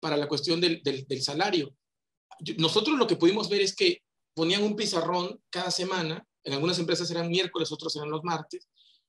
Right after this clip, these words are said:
sobre qué le, cuánto le tocaba cobrar a, a la persona, ¿no? Estaba la contabilización, y entonces, este, al final sabían al, cuánto iban a recibir. Eso es una cuestión que también decían de que había, eso te, eso sí fue la influencia de todo este movimiento,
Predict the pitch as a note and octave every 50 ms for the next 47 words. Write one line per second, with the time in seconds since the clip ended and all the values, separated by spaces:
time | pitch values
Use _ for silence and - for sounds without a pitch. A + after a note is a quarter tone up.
0 | _ _ - E3+ E3 E3 E3 E3 - G3 G#3 G#3 G#3 - - - F3+ F3+ F3+ G#3+
1 | F#3+ F#3 E3 E3 D#3 - F3+ E3+ F3+ F3+ E3+ - D#3+ D3 D#3+ D#3+ D#3+ D#3+ E3 E3
2 | - - C#3+ C#3 C#3 C#3+ C#3+ C#3+ - - C3 C3+ B2+ C3 C#3+ C3 B2 - F#3 F#3
3 | E3 C#3+ C#3+ - - _ _ _ _ _ _ _ _ - D3 - - E3+ C#3+ -
4 | D3 E3 - - - D3+ D#3 E3 E3 E3 D#3+ D3 D#3 D3+ C#3+ C#3+ D3 D3 - -
5 | F3+ E3+ E3+ - - _ _ _ _ _ _ _ _ _ _ _ _ _ - D#3+
6 | E3 F3 - - F3+ E3 F#3 F#3+ F3+ F3+ D#3 - - - D3+ D3 C#3+ C#3+ - -
7 | - _ - D3 C#3+ C#3+ C#3+ C#3+ D#3 D#3+ F3 E3+ E3+ E3+ D3+ D#3+ E3 E3+ E3 D#3+
8 | D3 D3+ D3 - _ _ _ _ _ _ _ - D#3+ D#3+ D#3+ E3+ F3 E3 D#3+ D#3+
9 | E3 D#3 D3 D3 C#3 C#3 C#3 F3+ G#3 E3+ - _ - _ _ _ _ _ _ F3+
10 | F#3+ F#3+ F#3+ F#3 F3+ F#3+ G3 G3 G3 F3+ - - F#3 F3 E3+ F3 F#3 E3+ E3+ D3+
11 | D#3+ E3 E3 E3 D#3+ - E3 D#3+ E3 D#3+ D3 D3 - C#3+ C3+ C#3 D#3 D3+ D3+ -
12 | - - - E3+ F3 G3 - - - G4+ - - G3+ - G3+ G3+ G3 G3+ G3+ G3+
13 | G3+ F#3+ - E3+ F3 F#3+ F3+ F3 - - F3+ E3+ F3 - _ _ _ _ _ -
14 | C#3+ C#3 D#3+ F3 E3+ E3+ E3+ G#3 F3+ E3+ D#3+ D3+ D3 D#3+ E3+ D#3+ D#3 - D#3 D#3+
15 | D#3 -